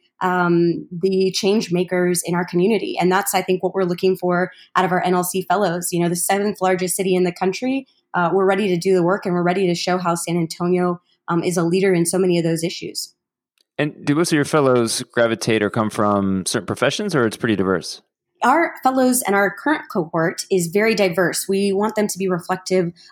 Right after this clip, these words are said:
Speaker 1: of San Antonio. And so we have folks across almost every industry. Uh, of course, we have those folks that dabble in politics, uh, like myself, but, um, we see folks that are in the education space, whether they're a teacher or whether they're fighting for education equality,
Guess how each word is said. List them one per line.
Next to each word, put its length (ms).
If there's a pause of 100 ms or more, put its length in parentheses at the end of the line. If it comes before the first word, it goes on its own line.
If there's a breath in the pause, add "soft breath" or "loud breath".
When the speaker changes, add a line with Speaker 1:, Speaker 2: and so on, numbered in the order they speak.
Speaker 1:
of 120
San 200
Antonio. 460
And 160
so 100
we 140
have 160
folks 380 (220 loud breath)
across 340
almost 320
every 180
industry. 800
Uh, 260
of 80
course, 240
we 80
have 240
those 160
folks 220
that 140
dabble 260
in 260
politics, 640 (220 loud breath)
uh, 160
like 180
myself, 520 (360 soft breath)
but, 320 (120)
um, 420
we 240
see 320
folks 220
that 180
are 260
in 160
the 140
education 500
space, 340
whether 260
they're 160
a 160
teacher 500
or 100
whether 240
they're 240
fighting 320
for 180
education 500
equality, 640